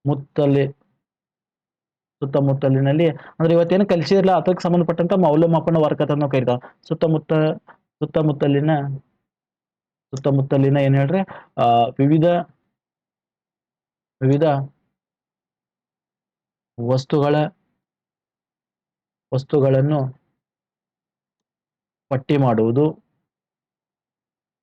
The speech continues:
ಪಟ್ಟಿ ಮಾಡುವುದು. ರೈಟ್? ಓಕೆ, ಎಸ್, ಇದಾಯ್ತು. ಇನ್ ನೆಕ್ಸ್ಟ್ ಎರಡನೇದು ಏನಪ್ಪಾ ಅಂದ್ರೆ ಮತ್ತೆ ಕೊಡ್ಬೋದು. ಸೀದಾ, ಆ, ವಿವಿಧ,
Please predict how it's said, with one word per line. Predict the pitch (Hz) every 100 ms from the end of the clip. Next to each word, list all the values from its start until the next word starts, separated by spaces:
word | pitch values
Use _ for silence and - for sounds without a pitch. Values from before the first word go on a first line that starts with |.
| _ _ _ _ _ _ _ _ _ _ _ _ _ -
ಪಟ್ಟಿ | 123 - 139
ಮಾಡುವುದು. | 135 120 117 110 110 123 135 - -
ರೈಟ್? | 175 180 - _ _ _ -
ಓಕೆ, | 190 185 _ -
ಎಸ್, | 139 151
ಇದಾಯ್ತು. | 147 131 127 143 143 - _ -
ಇನ್ | 147
ನೆಕ್ಸ್ಟ್ | 160 160
ಎರಡನೇದು | 143 139 156 151
ಏನಪ್ಪಾ | 147 147
ಅಂದ್ರೆ | 151 156
ಮತ್ತೆ | 165 170
ಕೊಡ್ಬೋದು. | 165 147 151 151
ಸೀದಾ, | 151 _ 170 165 170 156 - _
ಆ, | 135 131
ವಿವಿಧ, | 127 143 151